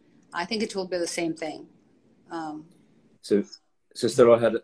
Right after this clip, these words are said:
Speaker 2: on that note, we always, Viv and I always like to ask the controversial things. So, uh, you mentioned right at the beginning, you know, everyone has got an ultrasound course. And you know what? Viv had to stop me. You know, he had to pretty much hold me down,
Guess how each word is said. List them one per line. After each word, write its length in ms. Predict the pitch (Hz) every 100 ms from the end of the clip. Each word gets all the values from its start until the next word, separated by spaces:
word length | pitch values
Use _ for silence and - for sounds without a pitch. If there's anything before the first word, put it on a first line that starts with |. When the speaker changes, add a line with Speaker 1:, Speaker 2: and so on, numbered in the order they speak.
| _ _ 113
Speaker 2:
on 120 | 110
that 160 | 113 98
note, 340 | 92 90 - -
we 140 | 104 117
always, 240 | 120 - -
Viv 280 | - 110 120
and 80 | 117
I 80 | 113
always 220 | 113 104
like 180 | 101 -
to 200 | 104 98
ask 120 | -
the 40 |
controversial 680 | - 101 98 85 95 - 82
things. 420 | - 82 80 - _ _ _ _ _
So, 320 | - 107 104
uh, 380 | 104 104 104 98
you 120 | 110
mentioned 320 | 123 127 113
right 160 | 110 120
at 40 |
the 60 | 104
beginning, 520 | 101 104 95 90 85 95
you 100 | 90
know, 160 | 90 - _ -
everyone 600 | 117 117 117 113 107 104
has 200 | 104 95
got 200 | 104 92
an 40 |
ultrasound 420 | 90 - 95 87 85
course. 340 | 87 82 -
And 100 | 107
you 60 | 113
know 80 | 117
what? 120 | 104
Viv 140 | 135
had 160 | 123 120
to 80 | 107
stop 280 | - 143 -
me. 320 | 95 90 90
You 80 | 92
know, 80 | 95
he 60 |
had 120 | 101 98
to 60 |
pretty 180 | - 113
much 120 | 101
hold 240 | - 101 90
me 80 | 92
down, 540 | 95 92 90 85 85